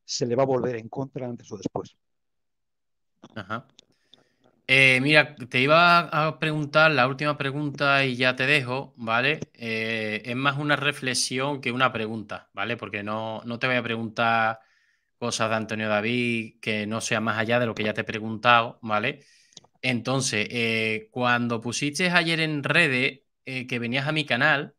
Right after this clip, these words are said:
Speaker 2: ¿vale? Eh, me ha sentado mal por ti, no por mí, porque yo estoy acostumbrado a estas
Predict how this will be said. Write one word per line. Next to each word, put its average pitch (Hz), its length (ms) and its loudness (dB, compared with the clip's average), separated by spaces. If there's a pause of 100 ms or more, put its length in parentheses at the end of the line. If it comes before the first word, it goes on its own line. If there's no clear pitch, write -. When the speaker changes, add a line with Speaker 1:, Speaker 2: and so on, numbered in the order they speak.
(120)
Speaker 2:
¿vale? 120 500 -4 (560)
Eh, 120 380 -4
me 131 240 0
ha 156 40 4
sentado 175 300 -2
mal 185 160 2
por 147 180 -2
ti, 175 220 -2
no 147 140 -2
por 156 140 -4
mí, 160 160 0
porque 113 280 -4
yo 117 80 -2
estoy 151 140 -6
acostumbrado 143 380 -2
a - 20 -8
estas 135 140 -6